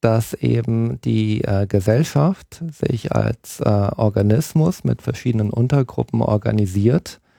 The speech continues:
Und sobald es so eine Organisationsform gibt, die eben sesshaft ist, hast du auch ganz schnell Stadt und du hast auch ganz schnell Handel zum Beispiel, was auch ein,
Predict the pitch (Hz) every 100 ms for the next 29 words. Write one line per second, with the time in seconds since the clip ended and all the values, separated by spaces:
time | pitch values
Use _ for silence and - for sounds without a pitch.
0 | _ _ _ 113 110 - 107 107 104 120
1 | 135 113 107 104 104 101 - - 95 123
2 | 135 - 139 127 120 139 - - - 101
3 | 101 90 98 98 - 139 - - 180 -
4 | - - _ _ _ 110 104 120 104 -
5 | 104 104 - 107 95 95 104 - 95 135
6 | - 135 123 123 120 117 113 113 98 113
7 | 127 98 82 - 90 87 87 85 - 98
8 | 95 92 - 104 107